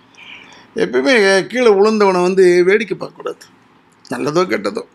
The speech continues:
அவனை தூக்கி விடுறதுக்கு தான் பார்க்கணும். அது கொஞ்சம் குறைவு தான் நம்ம சினிமா லைன்ல. என்னையோ இது வந்து சும்மா பேர் புகழுக்கு தானே. அதாவது, ஓ, உண்மையான பூக்களுக்கு மரியாதை இல்லை.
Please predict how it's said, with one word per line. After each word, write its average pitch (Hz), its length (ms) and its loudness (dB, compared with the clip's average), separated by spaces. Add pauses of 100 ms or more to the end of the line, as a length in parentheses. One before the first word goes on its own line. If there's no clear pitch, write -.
அவனை 135 240 -8
தூக்கி 202 260 -2
விடுறதுக்கு 147 340 -2
தான் 147 180 -6
பார்க்கணும். 127 300 -14 (2250)
அது 117 360 -2
கொஞ்சம் 113 340 -4
குறைவு 190 320 0
தான் 156 140 -8 (160)
நம்ம 123 160 -8
சினிமா 127 320 -6
லைன்ல. 113 280 -8 (960)
என்னையோ 202 640 0
இது 196 380 -2
வந்து 240 280 -2
சும்மா 226 240 -2
பேர் 220 460 2
புகழுக்கு 190 520 0
தானே. 143 240 -10 (500)
அதாவது, 180 480 -2 (360)
ஓ, 160 100 0 (420)
உண்மையான 247 520 2
பூக்களுக்கு 208 540 -2
மரியாதை 170 520 0
இல்லை. 143 300 -6